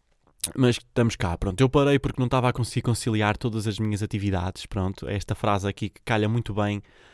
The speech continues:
mais porque a palavra conciliar resolve muito bem a, a, a explicação, que é uma palavra bela. É daquelas palavras que fazem a língua portuguesa, não é?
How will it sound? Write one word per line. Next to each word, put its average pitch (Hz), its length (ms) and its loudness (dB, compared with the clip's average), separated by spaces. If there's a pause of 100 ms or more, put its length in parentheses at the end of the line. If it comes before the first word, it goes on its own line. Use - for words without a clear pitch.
(240)
mais 180 380 0
porque - 220 -2
a - 20 -2
palavra 123 340 2
conciliar 117 520 0
resolve 107 420 0
muito 156 580 0
bem 110 320 0
a, 98 220 -4
a, 98 300 -4
a 101 40 -8
explicação, 98 640 -6 (480)
que - 60 -6
é 98 40 -2
uma 92 60 -4
palavra 98 320 0
bela. 92 560 0
É 107 60 -6
daquelas 120 340 0
palavras 123 460 0
que - 100 -20
fazem 117 300 0
a 110 40 -2
língua 113 180 -2
portuguesa, 87 380 -8
não 90 100 -4
é? 98 140 -6